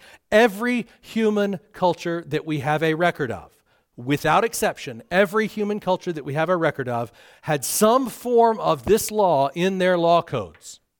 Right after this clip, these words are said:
It is even more universally accepted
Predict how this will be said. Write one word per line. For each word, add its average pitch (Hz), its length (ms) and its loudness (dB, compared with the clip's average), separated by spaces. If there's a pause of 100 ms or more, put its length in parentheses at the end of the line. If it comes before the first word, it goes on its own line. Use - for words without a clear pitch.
(720)
It 254 160 2
is 233 260 2
even 269 400 4
more 254 380 4
universally 240 920 -2
accepted 196 680 -2